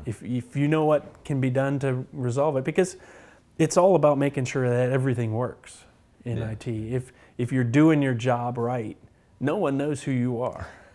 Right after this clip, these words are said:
Speaker 1: Yeah, yeah.
Speaker 2: Technically, if you're the network engineer and, and the network's working like it's supposed to, they won't know about you.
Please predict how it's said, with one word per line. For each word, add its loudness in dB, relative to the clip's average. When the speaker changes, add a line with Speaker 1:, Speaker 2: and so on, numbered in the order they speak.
Speaker 1:
Yeah, -4
yeah. -10
Speaker 2:
Technically, -2
if -2
you're 8
the 6
network 2
engineer 4
and, 0
and 4
the 4
network's 6
working 4
like 0
it's -4
supposed 2
to, 0
they 4
won't 6
know 6
about 2
you. -6